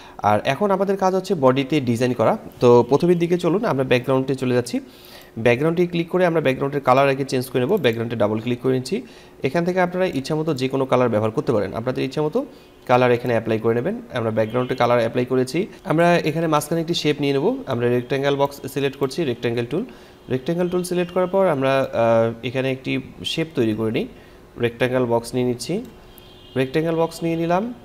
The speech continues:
এরপর হচ্ছে রেক্ট্যাঙ্গেল বক্সটা অবশ্যই ব্যাকগ্রাউন্ডের উপরের দিকে থাকবে। রেক্ট্যাঙ্গেলের কালার আমাদেরকে চেঞ্জ করতে হবে। আমরা রেক্ট্যাঙ্গেলের কালার আমরা একটু চেঞ্জ করে নেব, কারণ হচ্ছে যে এই যে ব্যাকগ্রাউন্ডে যে কালারটা রেখেছি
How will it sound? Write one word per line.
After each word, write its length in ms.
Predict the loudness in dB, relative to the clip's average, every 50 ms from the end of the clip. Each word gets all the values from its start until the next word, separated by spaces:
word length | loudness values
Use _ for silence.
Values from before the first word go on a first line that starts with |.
| -20 -14 -6
এরপর 260 | -4 -4 -2 0 0 0
হচ্ছে 220 | 0 0 -2 -2
রেক্ট্যাঙ্গেল 360 | -2 -2 -2 -4 -4 -4 -4
বক্সটা 200 | -4 -4 -2 0
অবশ্যই 260 | 0 0 -2 -2 -2
ব্যাকগ্রাউন্ডের 400 | 0 0 0 -2 -4 -2 -2 -2
উপরের 180 | -2 -2 -2 -2
দিকে 180 | -2 -2 -2 -2
থাকবে। 160 | 0 0 0
রেক্ট্যাঙ্গেলের 540 | 0 0 0 -2 -2 0 0 0 -2 -2 -2
কালার 360 | 2 2 4 4 4 4 2
আমাদেরকে 440 | 0 0 -2 -2 -2 -4 -4 -6 -4
চেঞ্জ 260 | -2 -2 -2 -2 -4
করতে 200 | -6 -4 -2 0
হবে। 100 | 0 0
আমরা 140 | 0 -2 -2
রেক্ট্যাঙ্গেলের 460 | -4 -4 -4 -4 -2 -2 -2 -2 -2
কালার 280 | -2 0 0 0 0
আমরা 160 | 0 0 -2 -2
একটু 160 | -2 -4 -6
চেঞ্জ 280 | -4 -4 -4 -4 -4
করে 160 | -2 -2 -2 -2
নেব, 180 | -2 -2 -6 -8 -10 -16 -20 -20 -20 -20 -8 -4
কারণ 180 | 0 0 2 2
হচ্ছে 180 | 0 0 -2 0
যে 140 | 0 -2 -2 0
এই 220 | 0 2 2 2
যে 200 | 2 2 2 2
ব্যাকগ্রাউন্ডে 460 | 2 2 2 2 0 -2 -4 -4 -4
যে 100 | -4 -2
কালারটা 340 | 0 2 2 2 0 -2 -2
রেখেছি 420 | -4 -4 -4 -4 -4 -4 -4 -4